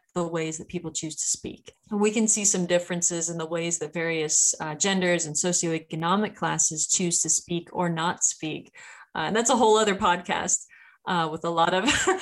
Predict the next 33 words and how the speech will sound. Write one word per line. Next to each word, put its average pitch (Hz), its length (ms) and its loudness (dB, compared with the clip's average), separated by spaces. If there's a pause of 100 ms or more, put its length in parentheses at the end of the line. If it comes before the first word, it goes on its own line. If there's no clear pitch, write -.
(120)
<laughs> 320 120 -6
a 233 80 2
lot 269 420 4
of 214 80 2
research 185 440 0
to 196 80 -6
be 185 120 -4
done 170 340 -2
there. 147 400 -4
But, 311 360 4
you 226 120 6
know, 214 360 4 (220)
I'm 208 120 4
always 240 300 6
looking 214 260 2
at 185 80 -2
these 185 220 -2
things 175 280 -4
through 170 260 0
a 156 60 0
historical 170 580 0
lens. 160 320 -2
And 165 100 0
I 196 160 0
think 254 360 -4
this - 520 2
kind 381 160 -2
of - 60 -4
follows 277 260 2
the - 60 -4
pattern 226 380 0
set 208 300 0
by 165 140 0